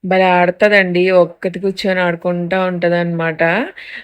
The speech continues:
వీళ్ళిద్దరిని చూస్తే నాకు ఎలా అనిపిస్తదంటే, ఒక్కోసారి నాకు చాలా జాలేస్తదండి అసలు.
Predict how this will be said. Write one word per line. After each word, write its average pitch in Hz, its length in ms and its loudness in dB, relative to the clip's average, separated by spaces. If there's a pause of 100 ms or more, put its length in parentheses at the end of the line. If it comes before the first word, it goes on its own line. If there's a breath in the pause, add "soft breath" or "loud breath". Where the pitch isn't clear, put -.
వీళ్ళిద్దరిని 196 640 2
చూస్తే 233 360 -2
నాకు 208 220 -2
ఎలా 180 200 2
అనిపిస్తదంటే, 196 800 -2
ఒక్కోసారి 214 540 -2
నాకు 208 300 -8
చాలా 190 480 2
జాలేస్తదండి 185 960 2
అసలు. 165 380 -6